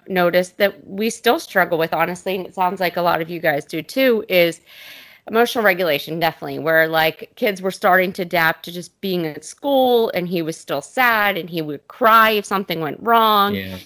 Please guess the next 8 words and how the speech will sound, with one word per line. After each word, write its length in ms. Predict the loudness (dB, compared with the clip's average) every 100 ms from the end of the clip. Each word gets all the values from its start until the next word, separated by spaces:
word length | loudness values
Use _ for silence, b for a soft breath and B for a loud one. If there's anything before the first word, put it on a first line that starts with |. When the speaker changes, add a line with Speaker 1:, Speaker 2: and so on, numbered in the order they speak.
| _ _
Speaker 1:
and 380 | 0 2 0 -4
he 220 | -8 -8
would 280 | -2 -4 -4 _
tantrum 800 | -10 -2 -2 -2 0 2 2 -2 -6
if 140 | -6 -4
something 680 | 0 0 0 -2 -2 -4 -8 _ _ _ _ _ _ _ _ 2
went 280 | 2 2
wrong. 540 | 0 4 4 4 2